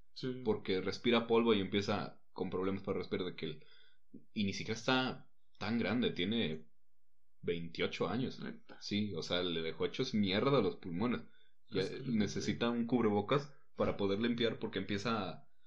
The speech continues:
Speaker 2: a batallar para respirar con el
Speaker 1: Ujú.
Speaker 2: polvo. Se hizo alérgica al polvo. De, de lo, y tiene veintiocho años, o sea. Y ahora amlo, que tiene sesenta y ocho.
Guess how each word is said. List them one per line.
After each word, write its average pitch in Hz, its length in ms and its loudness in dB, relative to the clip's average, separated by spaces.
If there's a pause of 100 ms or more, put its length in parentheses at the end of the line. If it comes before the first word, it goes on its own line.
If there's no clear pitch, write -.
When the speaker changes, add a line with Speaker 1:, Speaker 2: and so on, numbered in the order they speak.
Speaker 2:
a 101 80 4
batallar 98 480 4
para 113 140 4
respirar 101 360 2
con 107 180 2
el 139 60 2
Speaker 1:
Ujú. 139 80 2
Speaker 2:
polvo. 101 240 4
Se 131 100 8
hizo 131 160 6
alérgica 135 720 6
al - 100 -10
polvo. - 340 -4 (240)
De, 98 380 -6 (800)
de 98 120 -2
lo, 101 340 0
y 110 120 2
tiene 131 180 8
veintiocho 139 420 6
años, 117 260 2
o - 40 -2
sea. 98 260 0 (760)
Y 107 300 4
ahora 101 540 2
amlo, 110 560 6 (520)
que - 100 -2
tiene 110 180 2
sesenta 95 560 0
y 90 60 2
ocho. 98 420 2